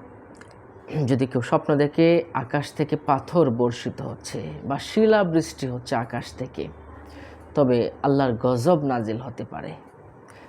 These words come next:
আকাশ থেকে যদি পাথর বর্ষিত হয়, পাথর পড়তেছে আকাশ থেকে বা শিলাবৃষ্টি হচ্ছে,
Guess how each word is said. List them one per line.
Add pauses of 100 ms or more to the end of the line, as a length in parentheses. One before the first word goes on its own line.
(120)
আকাশ
থেকে
যদি (120)
পাথর
বর্ষিত
হয়, (800)
পাথর (520)
পড়তেছে
আকাশ
থেকে (280)
বা
শিলাবৃষ্টি
হচ্ছে,